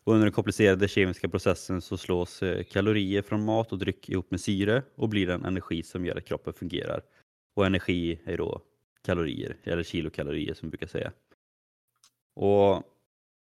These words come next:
processen då är just metabolismen egentligen uppdelad i två olika delar.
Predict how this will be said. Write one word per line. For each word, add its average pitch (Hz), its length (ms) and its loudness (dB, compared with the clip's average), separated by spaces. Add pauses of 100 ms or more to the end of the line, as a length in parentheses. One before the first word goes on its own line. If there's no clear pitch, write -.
(240)
processen 123 640 2
då 95 320 6 (300)
är 113 160 4
just 92 220 4
metabolismen 87 760 0
egentligen 87 320 -2
uppdelad 80 440 -4
i 85 200 0 (440)
två 95 80 0
olika 87 200 2
delar. 90 500 4